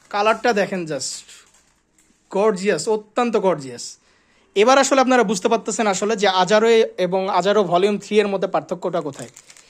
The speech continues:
এই যে নিচের যে ওয়ার্কটা দেখতেছেন না, ফ্লাওয়ার ওয়ার্ক, এটা আমাদের পেজেই কিন্তু আমাদের আজারোর ভিডিও দেওয়া আছে, সেটার সাথে আপনারা ম্যাচিং করবেন এবং বুঝতে পারবেন। টার্সেলে চেঞ্জ হয়েছে, হাতের ডিজাইন,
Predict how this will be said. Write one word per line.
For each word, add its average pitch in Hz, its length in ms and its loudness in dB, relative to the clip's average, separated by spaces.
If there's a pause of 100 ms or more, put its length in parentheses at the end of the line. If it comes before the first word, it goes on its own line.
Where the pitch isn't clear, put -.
(160)
এই 214 100 2
যে 247 100 2
নিচের 226 340 2
যে 254 100 2
ওয়ার্কটা 220 380 2
দেখতেছেন 233 380 -2
না, 285 120 0
ফ্লাওয়ার 214 380 4
ওয়ার্ক, 233 240 2 (460)
এটা 202 200 2
আমাদের 214 280 2
পেজেই 233 280 0
কিন্তু 240 200 0
আমাদের 220 260 2
আজারোর 208 480 2
ভিডিও 196 240 0
দেওয়া 196 200 2
আছে, 262 180 -4
সেটার 220 240 -2
সাথে 226 200 -4
আপনারা 220 240 0
ম্যাচিং 196 340 -4
করবেন 220 260 -2
এবং 190 200 -4
বুঝতে 160 220 -6
পারবেন। 135 280 -8
টার্সেলে 185 440 -2
চেঞ্জ 196 240 -2
হয়েছে, 202 320 0
হাতের 175 320 -4
ডিজাইন, 202 420 0